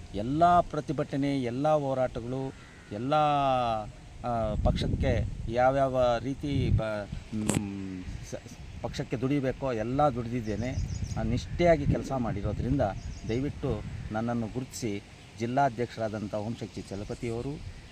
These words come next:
ಹಾಗೂ ನಮ್ಮ ಮಾಜಿ ಸಂಸದರಾದಂಥ ಮುನ್ಷಾಮಣ್ಣನವರು,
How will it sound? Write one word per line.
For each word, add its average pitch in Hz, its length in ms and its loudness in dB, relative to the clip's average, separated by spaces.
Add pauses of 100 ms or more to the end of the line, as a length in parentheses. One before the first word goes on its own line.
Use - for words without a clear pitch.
ಹಾಗೂ 110 400 -2 (800)
ನಮ್ಮ 110 220 0
ಮಾಜಿ 117 520 0 (680)
ಸಂಸದರಾದಂಥ 117 720 0
ಮುನ್ಷಾಮಣ್ಣನವರು, 113 1040 -4